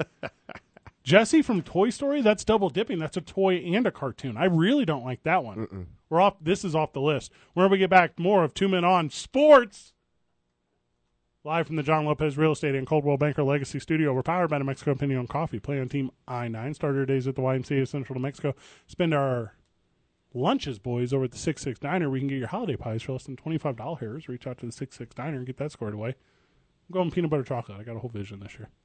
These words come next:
Speaker 1: Very recently, I'm gonna go with Beth Dutton from Yellowstone.
Speaker 2: I don't, that, is that a cartoon?
Speaker 1: It's a redhead. Yeah, it's a redhead.
Speaker 2: Dutton seems like a Yellowstone name.
Speaker 3: Yeah.
Speaker 1: Okay.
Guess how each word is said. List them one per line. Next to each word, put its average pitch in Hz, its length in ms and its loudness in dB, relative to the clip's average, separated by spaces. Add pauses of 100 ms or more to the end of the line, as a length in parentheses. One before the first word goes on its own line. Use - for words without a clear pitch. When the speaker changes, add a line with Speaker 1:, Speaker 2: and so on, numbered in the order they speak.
(560)
Speaker 1:
Very 113 280 4
recently, 117 520 0
I'm 107 120 0
gonna 101 100 -2
go 98 140 2
with 90 220 -2
Beth 98 360 -2
Dutton 104 440 -4 (220)
from 85 220 -8
Yellowstone. 104 600 -4 (360)
Speaker 2:
I 127 60 -10
don't, 160 220 -4 (760)
that, 147 160 0
is 151 120 -4
that 175 100 2
a 160 60 -2
cartoon? 165 400 0 (280)
Speaker 1:
It's - 140 -14
a 90 60 -6
redhead. 85 460 -6 (100)
Yeah, 67 200 -14
it's - 140 -16
a 73 40 -14
redhead. 71 340 -14 (160)
Speaker 2:
Dutton 160 520 6
seems 151 320 -4
like 135 220 -4
a 123 120 -4
Yellowstone 113 640 -6
name. 95 220 -10 (140)
Speaker 3:
Yeah. 95 260 0 (280)
Speaker 1:
Okay. 110 340 -10